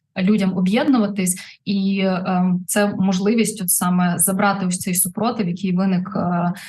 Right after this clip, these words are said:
від того, що виборче законодавство дало можливість, е, скажімо так, частину населених пунктів залишити без своїх представників,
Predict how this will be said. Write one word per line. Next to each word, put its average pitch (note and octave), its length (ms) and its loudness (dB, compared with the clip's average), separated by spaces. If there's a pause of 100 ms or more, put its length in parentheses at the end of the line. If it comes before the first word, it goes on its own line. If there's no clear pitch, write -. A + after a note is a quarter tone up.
(140)
від G3+ 200 0
того, A3 240 2
що F3+ 400 -2
виборче F#3+ 400 0
законодавство F#3 720 0
дало F3 220 0
можливість, F3+ 640 0 (440)
е, F3 280 2 (1000)
скажімо F3+ 440 0
так, F3+ 160 -2
частину G3+ 800 2
населених F#3 680 0
пунктів B3 420 2
залишити F3+ 480 2
без F#3 280 2
своїх F3+ 300 -2
представників, F#3 840 0